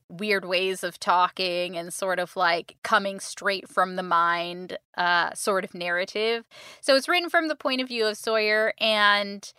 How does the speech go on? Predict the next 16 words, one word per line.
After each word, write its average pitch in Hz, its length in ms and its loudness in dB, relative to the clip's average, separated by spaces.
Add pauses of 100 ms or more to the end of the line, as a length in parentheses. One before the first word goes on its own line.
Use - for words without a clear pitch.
(240)
Sawyer 302 380 4
is 294 140 2
on 226 180 6
this 226 140 -2
sort 214 300 0
of 202 180 -2
weird 220 400 -2
mission, 196 600 -2
and 202 160 -4
you 202 80 -8
don't 247 200 2
know 240 120 2
why 190 400 6
he's 202 240 -10
got 180 220 0
this 190 180 -10